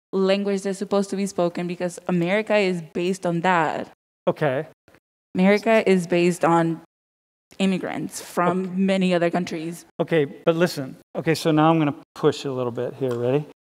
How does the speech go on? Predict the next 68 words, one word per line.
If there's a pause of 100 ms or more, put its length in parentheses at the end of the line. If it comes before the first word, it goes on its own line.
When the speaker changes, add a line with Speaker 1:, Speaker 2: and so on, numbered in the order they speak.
(160)
Speaker 2:
So
you,
but
you're
from
the
D
R.
You
know,
I
know
life
in
the
D
R, (280)
right? (140)
I
mean,
you
might
be
from
La
Clase
Alta, (160)
right?
Speaker 1:
No.
Speaker 2:
I
don't
know. (120)
Okay,
you're
not,
right? (300)
Okay,
so
I
know
the
D
R, (540)
and
I
know
what
it
means
to
be, (180)
to
live
in
the
D
R
and
be
from
the
D
R.
And
I
look
out
here,